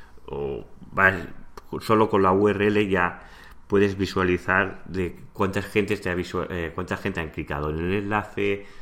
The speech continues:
Bueno, tienes una serie de datos ya bastante visuales según el nombre de la U R L. Pues ahí te dejo la pregunta, Mireia.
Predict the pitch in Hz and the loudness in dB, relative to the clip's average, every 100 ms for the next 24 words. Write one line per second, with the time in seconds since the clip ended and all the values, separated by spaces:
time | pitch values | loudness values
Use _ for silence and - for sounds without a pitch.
0 | - - 85 76 - 104 95 95 90 98 | -14 -12 -10 -10 -2 0 2 0 0 2
1 | 92 92 92 95 92 85 76 85 - 85 | 2 2 -2 -2 0 -2 -4 -10 -8 -4
2 | 90 90 90 90 90 95 - - - - | -2 -2 -2 -2 -2 -4 -12 -20 -20 -12
3 | - 82 87 87 82 82 85 90 76 71 | -6 -4 -2 -2 -2 -2 -2 -2 -4 -4
4 | 73 71 - 50 - - - - - - | -4 -4 -6 -12 -12 -12 -12 -14 -16 -18
5 | - - - - - - - - - - | -18 -18 -20 -20 -20 -20 -20 -20 -18 -16
6 | - - 78 78 80 78 76 76 69 64 | -14 -12 -8 -4 -4 -2 -4 -4 -8 -10
7 | - 76 - 65 67 73 65 73 73 - | -10 -10 -8 -8 -8 -10 -8 -8 -8 -12